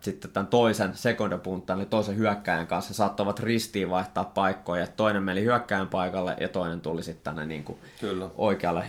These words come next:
Speaker 1: Voisi taas puhua nykytermein niinku välikaistalle, vähän niinku oikealle
Speaker 2: Joo,
Speaker 1: välikaistalle.
Speaker 2: joo, joo.
Speaker 1: Ö, se oli siis toi alatornante. Ö, sit mennään niinku ihan keski-, keskimmäiseen niinku pelaajaan,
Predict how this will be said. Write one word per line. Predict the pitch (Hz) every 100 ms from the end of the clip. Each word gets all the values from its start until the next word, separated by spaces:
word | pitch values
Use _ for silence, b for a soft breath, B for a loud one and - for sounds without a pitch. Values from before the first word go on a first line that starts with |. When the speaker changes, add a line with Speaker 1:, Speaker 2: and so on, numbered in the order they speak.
| -
Speaker 1:
Voisi | 117 120
taas | 127
puhua | - 131 127
nykytermein | 131 - 117 - 113 107 107 104
niinku | 104 113
välikaistalle, | 117 104 104 98 90 - 76 73 -
vähän | 98 107
niinku | 95 104
oikealle | 104 104 127
Speaker 2:
Joo, | 98
Speaker 1:
välikaistalle. | 90 82 67 107 98 76 - - 107
Speaker 2:
joo, |
joo. | 90 85 82 _ - - _ - B B B B B -
Speaker 1:
Ö, | 107 107 107 107 - - _ _ -
se | 151
oli | 147
siis | 123 117 -
toi | 117 113 -
alatornante. | 139 127 120 107 117 135 113 - 107 - - - B B B B B -
Ö, | 104 107
sit | 147
mennään | 143 135 135
niinku | 135 127 135
ihan | 151 139 - - - _ - -
keski-, | 135 131 127 -
keskimmäiseen | 143 135 123 104 101 98 101
niinku | 98 95
pelaajaan, | - 117 113 104 98 92